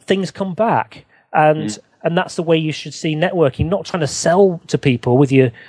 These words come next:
Speaker 1: business card when you meet them, but looking at how you can help them. Uh, and I, th-, I think that's a really important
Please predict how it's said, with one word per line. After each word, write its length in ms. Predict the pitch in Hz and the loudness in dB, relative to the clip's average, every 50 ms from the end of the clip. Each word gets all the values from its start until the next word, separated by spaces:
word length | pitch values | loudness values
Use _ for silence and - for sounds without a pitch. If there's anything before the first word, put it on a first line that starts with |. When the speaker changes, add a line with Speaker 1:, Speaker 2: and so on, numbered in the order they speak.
| - _ - | -8 _ -2
Speaker 1:
business 320 | 160 151 - 165 143 - | 0 0 0 0 -2 -2
card 300 | - - 147 139 135 131 | 0 2 4 6 4 4
when 100 | 135 131 | 2 0
you 100 | 131 131 | -2 -2
meet 260 | 131 156 190 214 190 | 0 0 -2 0 0
them, 160 | 160 139 131 | 0 0 0
but 140 | 120 139 131 - - - - - | 0 -2 -2 -2 -6 -6 -2 0
looking 260 | 185 - - 208 185 | 0 0 2 0 2
at 100 | 139 135 | 2 2
how 100 | - 165 | 2 2
you 160 | 165 156 147 | 2 2 0
can 160 | 139 - 147 127 | 0 -2 -2 2
help 320 | 123 165 202 214 196 - | 4 4 4 2 2 -2
them. 280 | 151 123 110 107 104 - _ _ _ _ - - - - _ _ _ _ _ - | -4 -4 -4 -6 -12 -20 _ _ _ _ -20 -20 -20 -20 _ _ _ _ _ -6
Uh, 100 | 139 135 | -4 -2
and 160 | - 143 156 147 | 0 0 0 0
I, 80 | 143 | 0
th-, 160 | 131 - - - | 0 -6 -6 -6
I 80 | - | -6
think 220 | 127 - 190 180 156 | -2 -2 -2 -2 -4
that's 300 | 143 139 139 - 135 - | -6 -8 -8 -4 0 0
a 40 | 135 | 2
really 320 | 135 151 160 160 151 147 | 4 4 4 6 4 2
important 760 | 139 135 127 - - 143 - 143 135 123 123 - - - | 2 0 -2 -2 0 0 0 0 -4 -6 -6 -10 -14 -18